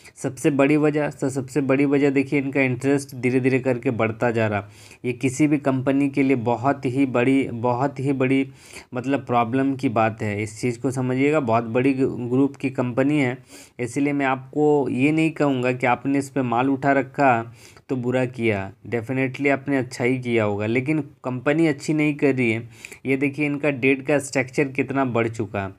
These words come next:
वहीं पे मैं आपको अभी मारुति सुजुकी के बारे में बहुत डिटेल्स में बताऊंगा, आप वीडियो पे बने रहिएगा। देखिए, मारुति सुजुकी बहुत बड़ी कंपनी है पैसेंजर व्हीकल्स पे,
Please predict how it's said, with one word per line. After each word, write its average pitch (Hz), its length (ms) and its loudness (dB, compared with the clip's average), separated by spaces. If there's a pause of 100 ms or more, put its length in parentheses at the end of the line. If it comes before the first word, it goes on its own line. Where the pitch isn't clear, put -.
(380)
वहीं 139 320 0
पे 170 180 0
मैं 170 340 0
आपको 139 520 0
अभी 135 320 -2
मारुति 139 480 4
सुजुकी 151 480 0
के 151 120 0
बारे 127 300 4
में 120 300 -4
बहुत 135 320 2
डिटेल्स 127 500 -2
में 151 200 0
बताऊंगा, 127 640 -2 (320)
आप 123 120 0
वीडियो 127 340 0
पे 143 140 -4
बने 120 320 0
रहिएगा। 104 480 -2 (540)
देखिए, 147 360 0
मारुति 143 480 4
सुजुकी 165 840 4
बहुत 143 580 2
बड़ी 143 280 -2
कंपनी 151 540 0
है 143 440 0 (160)
पैसेंजर 160 540 2
व्हीकल्स 135 560 2
पे, 113 240 -6